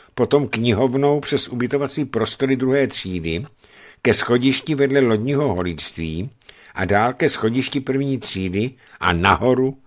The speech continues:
na člunovou palubu. Složitou cestu se podařilo zvládnout poměrně rychle, neboť všechny průchody mezi třetí, druhou a první třídou,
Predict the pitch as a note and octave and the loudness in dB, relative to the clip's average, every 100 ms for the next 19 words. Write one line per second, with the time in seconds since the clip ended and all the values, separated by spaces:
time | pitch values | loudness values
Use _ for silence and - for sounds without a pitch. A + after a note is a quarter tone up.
0 | - F#2 - F2+ G2+ G2 G#2 - E2 D#2 | -8 -6 -4 -4 -2 0 0 0 -4 -4
1 | C#2 C#2 - _ _ _ _ _ - - | -6 -12 -18 _ _ _ _ _ -20 -20
2 | _ - A2 B2 F3+ G3 F3 F#3 - - | _ 0 2 4 4 2 2 -4 -4 -6
3 | - D2 - - G2+ A#2 C#3 C#3+ E3 D3 | -8 -10 -10 -6 -2 0 0 -2 -2 -2
4 | F#2 G#2 B2 C3 C#3 C3+ - A#2+ C3 C3+ | 0 2 0 -2 -4 -4 -4 0 2 2
5 | C3+ C#3 C3 C3+ - D2 - _ _ - | 2 2 2 -2 -6 -8 -8 _ _ -20
6 | _ G#2+ G#2 F2 - C#3 D3 A2 A2+ C3 | _ 2 2 2 -4 -4 -4 -4 0 -2
7 | - D3+ C3 A2 F#2 F2 - D#3 - F#2+ | 0 -2 0 -2 -2 -6 -4 -6 -4 -8
8 | F2 C#3 C3+ G2+ F2 E2 C3+ C#3+ F#2+ - | -6 -4 -2 -2 -4 -4 -2 -2 -4 -6
9 | D#3+ D3+ F#2 E2+ | -6 -4 -2 -4